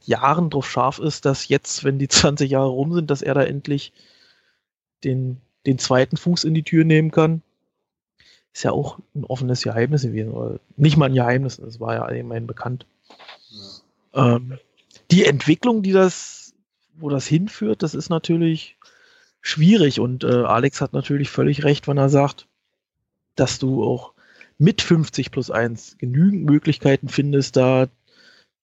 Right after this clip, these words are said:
Speaker 1: einem Investor einen Einfluss zu, äh, ermöglichen, der nicht gesund ist für einen Fußballverein. Also das ist in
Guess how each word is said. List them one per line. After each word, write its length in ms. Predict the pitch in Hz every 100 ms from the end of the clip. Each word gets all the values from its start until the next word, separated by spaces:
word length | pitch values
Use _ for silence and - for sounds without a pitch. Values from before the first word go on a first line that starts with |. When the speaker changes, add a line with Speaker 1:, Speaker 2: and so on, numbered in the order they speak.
| -
Speaker 1:
einem 280 | 135 127
Investor 960 | 123 131 127 135 - 139 131 131 127 -
einen 280 | - 127 127
Einfluss 760 | - 123 143 151 139 - - -
zu, 420 | 143 135 135 147
äh, 180 | 131 127
ermöglichen, 840 | - 127 135 - 143 143 135 - - -
der 420 | 127 123 123 - - _ _ _ _ _ _
nicht 240 | 147 151 -
gesund 380 | 147 165 196
ist 220 | 190 127 -
für 100 | 117
einen 180 | 117
Fußballverein. 720 | 117 151 - 117 - - - - _ _ _ _ _
Also 260 | 156 127 -
das 100 | 143
ist 360 | - _ _
in 160 | 90